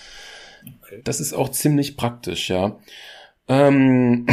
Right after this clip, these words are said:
Speaker 2: <clears throat> dann habe ich natürlich auch Handy und ich habe beim Handy, das hatte ich halt damals auch dabei gehabt, das ist so ein U-S-B-Stick gewesen, den du ans Handy dran machen kannst und somit deine Bilder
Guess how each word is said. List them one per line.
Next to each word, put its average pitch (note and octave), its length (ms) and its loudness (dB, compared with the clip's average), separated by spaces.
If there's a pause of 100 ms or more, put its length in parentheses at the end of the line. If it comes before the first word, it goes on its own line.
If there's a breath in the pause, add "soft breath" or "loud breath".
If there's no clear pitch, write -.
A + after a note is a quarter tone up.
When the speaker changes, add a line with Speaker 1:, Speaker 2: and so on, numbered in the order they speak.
(120)
Speaker 2:
<clears throat> A#2+ 180 0
dann A#2+ 120 4
habe B2 100 4
ich B2 60 0
natürlich A#2+ 360 0
auch - 320 -2
Handy D#3+ 440 2
und C3 160 0
ich A#2+ 100 -4
habe B2 220 -4
beim A2+ 200 2
Handy, C3+ 440 2
das A2+ 160 -2
hatte A#2 180 0
ich A#2 120 -4
halt G#2+ 140 2
damals A2+ 300 0
auch A2 140 -6
dabei A2+ 280 2
gehabt, A2+ 220 -4
das A2 100 -10
ist A#2+ 120 -10
so B2 80 0
ein A2+ 120 0
U-S-B-Stick A#2+ 680 -2
gewesen, A#2 380 0
den A2+ 100 -2
du A#2+ 140 -6
ans D#3 300 -4
Handy C#3 200 -4
dran C#3 260 -6
machen A2+ 220 -2
kannst A#2+ 340 -4
und G#2+ 180 -6
somit C3+ 340 -2
deine G#2+ 180 -4
Bilder A#2+ 460 -2